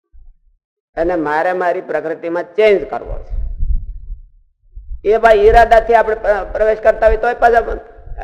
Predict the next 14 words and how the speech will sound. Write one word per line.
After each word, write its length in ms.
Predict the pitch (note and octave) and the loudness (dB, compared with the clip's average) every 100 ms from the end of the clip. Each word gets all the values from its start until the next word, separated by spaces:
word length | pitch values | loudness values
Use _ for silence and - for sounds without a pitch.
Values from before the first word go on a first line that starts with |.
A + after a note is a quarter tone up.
| C#3 - | -12 -6
પ્રકૃતિ 420 | A3 G#3 A#3 A#3+ | -2 0 0 4
આપણી 240 | A#3+ B3+ | 4 4
ઉપર 140 | B3+ A#3 | 4 2
ઘોડો 280 | F3+ A3 | 4 4
થઈ 220 | B3+ C4+ C4+ | 6 6 8
જાય 280 | A3 D#3 - - - - _ _ _ _ _ - - - - - - - - _ _ _ _ - | 4 2 -4 -14 -20 -20 _ _ _ _ _ -12 -10 -10 -12 -14 -14 -16 -18 _ _ _ _ -2
તો 60 | |
એનો 220 | G3+ G#3+ | 0 4
અર્થ 220 | A#3+ C4 C4+ | 4 6 6
એવો 160 | C4+ | 6
નથી 280 | D#4+ - C4+ | 6 4 2
કે 80 | A#3 | 6
એ, 360 | A3+ A3+ G#3+ | 8 8 4
અ, 540 | G3+ F#3+ F#3+ F3+ F3 | 0 -2 -2 -2 -2